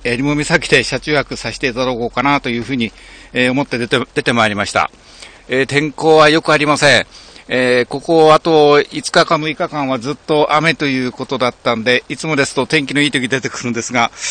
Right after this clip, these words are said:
えー、今回はそれは待ってられんぞということで出てまいりました。えーと、日高の方はですね、えー、それから帯広の方、えー、えーと、今日と明日、えー、そこそこ雨が止むということなんで、えー、それを期待しております。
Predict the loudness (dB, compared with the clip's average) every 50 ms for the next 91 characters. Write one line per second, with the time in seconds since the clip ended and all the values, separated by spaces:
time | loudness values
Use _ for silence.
0 | -8 -10 -8 -4 -2 -2 -2 -2 -2 -2 -2 0 0 0 0 0 -2 -4 -4 -2
1 | 0 0 2 2 0 0 0 0 2 2 2 2 2 2 0 0 -2 -4 -2 -2
2 | -2 -2 -2 -2 -6 -4 -2 -2 -2 -2 -2 -2 -2 -2 0 0 0 -2 -2 -2
3 | -4 -6 -2 -2 -2 -2 -2 _ -14 -20 -20 -20 -20 -20 -20 -20 -16 -10 -6 -6
4 | -4 -4 -4 -4 0 2 2 4 4 2 0 2 4 4 4 4 4 2 -2 0
5 | 2 2 2 2 0 -4 -16 -20 -12 -8 -6 -4 -4 -4 -4 -4 -2 0 0 0
6 | 2 0 0 0 0 0 0 0 2 4 4 4 4 2 0 -4 -10 -10 -6 -6
7 | -4 -4 -4 -6 -10 -14 -16 -12 -10 -8 -8 -8 -10 -12 -14 -14 -16 -12 -6 -2
8 | -2 -2 0 0 2 2 4 2 2 -2 -2 0 2 4 4 4 2 0 _ _
9 | _ -10 -8 -6 -6 -4 -4 -4 -6 -8 -8 -12 -14 -14 -14 -12 -10 -8 -6 -6
10 | -2 2 4 4 4 4 2 0 2 2 2 4 2 2 0 -2 -4 -4 -2 -2
11 | 0 0 0 -2 -2 -2 -4 -4 -6 -6 -8 -8 -6 -2 -2 0 0 0 0 2
12 | 2 2 0 -4 -12 -20 -20 -18 -10 -6 -4 -2 -2 -2 -4 -2 0 2 2 2
13 | 2 0 -2 -4 -8 -14 -12 -12 -6 -2 0 0 0 0 -2 -4 -4 -2 -2 -4
14 | -6 -8 -12